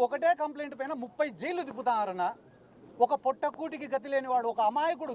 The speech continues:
కేవలం వైఎస్ఆర్ కుటుంబం పైన అభిమానం ఉంటే చాలు, వాళ్ళని ఎత్తుకవి జైల్లో పెడతారే. ఏ ప్రజా సంఘాలు మాట్లాడలే, ఏ మేధావులు మాట్లాడలే. ఎందుకంటే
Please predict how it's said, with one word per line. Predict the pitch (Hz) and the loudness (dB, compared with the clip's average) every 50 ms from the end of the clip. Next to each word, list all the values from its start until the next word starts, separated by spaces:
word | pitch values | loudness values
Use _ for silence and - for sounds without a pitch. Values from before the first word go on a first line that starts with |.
| - - | -8 -4
కేవలం | 240 277 302 311 320 320 320 311 311 311 285 254 | 0 2 4 4 4 4 4 2 2 0 0 -2
వైఎస్ఆర్ | 254 269 285 294 285 - 302 294 277 - 247 | -2 0 0 -2 -2 0 0 -2 0 -2 -4
కుటుంబం | 247 269 277 269 277 254 269 | -10 -8 -4 -4 -4 0 0
పైన | 269 254 240 233 | 0 2 2 0
అభిమానం | 254 277 277 294 294 277 262 247 247 | 0 2 0 2 2 2 0 -2 -4
ఉంటే | 220 254 320 330 294 - - - - - - - - - | -2 2 2 2 2 2 -4 -8 -18 -20 -20 -14 -2 0
చాలు, | 262 269 262 254 | 0 0 2 2
వాళ్ళని | 247 240 240 233 226 | 0 0 0 -6 -8
ఎత్తుకవి | - 202 247 285 349 381 359 277 - - - - - - - - - 156 | -6 -4 -2 -2 -2 -4 -6 -10 -14 -20 -20 -20 -20 -20 -18 -16 -10 -4
జైల్లో | 220 262 269 285 277 262 | -2 -2 2 2 2 2
పెడతారే. | 247 233 - 233 214 202 190 190 233 269 269 254 - - - - - - - 175 | 2 0 0 0 0 2 0 0 -2 -4 -4 -8 -12 -18 -18 -18 -16 -12 -4 -2
ఏ | 214 214 208 | -2 0 0
ప్రజా | 208 208 214 226 214 208 | -2 0 0 0 0 0
సంఘాలు | 220 220 220 220 220 214 | -4 -2 -2 -4 -2 -2
మాట్లాడలే, | 214 214 196 214 214 214 226 254 254 - - - - - - - - - 165 202 | -2 -2 0 -2 -2 0 -2 -2 -4 -6 -20 -20 -20 -20 -20 -20 -18 -8 -2 -2
ఏ | 226 226 220 | 0 0 0
మేధావులు | 220 226 226 233 233 226 226 226 220 | 0 2 2 2 2 2 -4 -2 -2
మాట్లాడలే. | 214 214 214 214 220 208 220 233 247 226 208 | -4 -2 -2 -4 -4 -2 -2 -2 -2 -2 -4
ఎందుకంటే | 233 254 240 247 240 254 | -4 -2 -2 -2 0 0